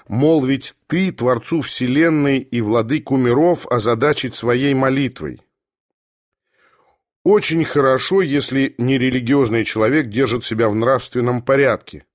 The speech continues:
хотя и странно, если он об этом публично говорит.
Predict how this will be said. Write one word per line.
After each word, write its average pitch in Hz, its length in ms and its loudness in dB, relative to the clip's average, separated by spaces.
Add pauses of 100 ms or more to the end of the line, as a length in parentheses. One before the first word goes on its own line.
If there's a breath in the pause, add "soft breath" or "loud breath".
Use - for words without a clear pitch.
(480 soft breath)
хотя 120 360 0
и 117 100 2
странно, 135 640 0
если 104 320 -2
он 107 140 0
об 104 140 -2
этом 117 220 -2
публично 117 540 -4
говорит. 110 560 0